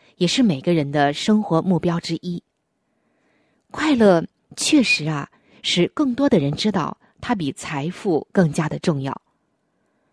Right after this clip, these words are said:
如果说一个家财万贯的人，他并不快乐，他并不幸福，那么他的富有并不是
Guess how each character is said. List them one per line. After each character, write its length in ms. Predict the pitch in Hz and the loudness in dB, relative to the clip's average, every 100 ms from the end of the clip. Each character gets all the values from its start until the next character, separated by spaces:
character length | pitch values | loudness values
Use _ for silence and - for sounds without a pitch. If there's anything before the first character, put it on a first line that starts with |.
| _ _ _ _ _ _ _ _ _ | _ _ _ _ _ _ _ _ _
如 140 | - 277 | -6 0
果 100 | 202 | 0
说 400 | - 220 214 202 | 2 2 2 2
一 100 | 226 | 0
个 140 | 240 208 | 0 2
家 240 | 262 262 | 2 -2
财 260 | - 185 220 | -4 -4 0
万 240 | 269 208 | 2 2
贯 220 | 269 233 | 2 0
的 100 | 147 | 0
人， 300 | 135 131 143 _ - | -4 -6 -10 _ -10
他 100 | 247 | -8
并 200 | - 269 | -2 -2
不 100 | 208 | -2
快 360 | 220 - 302 165 | -6 -6 -2 -2
乐， 180 | 135 131 _ _ _ _ _ _ | -2 -8 _ _ _ _ _ _
他 140 | - | -4
并 180 | - 285 | 4 6
不 100 | 214 | 6
幸 320 | 233 320 254 | 4 4 2
福， 320 | 160 - 123 - _ _ _ _ _ _ _ - | 0 -8 -12 -14 _ _ _ _ _ _ _ -2
那 120 | 175 | 0
么 240 | 139 135 _ _ _ _ | 0 -4 _ _ _ _
他 180 | - 330 | -4 0
的 140 | 311 190 | 2 2
富 240 | - 180 | 4 4
有 240 | 143 135 - _ _ _ | 4 2 -4 _ _ _
并 200 | 311 233 | 0 0
不 140 | 180 165 | -2 -4
是 340 | - 175 | -2 0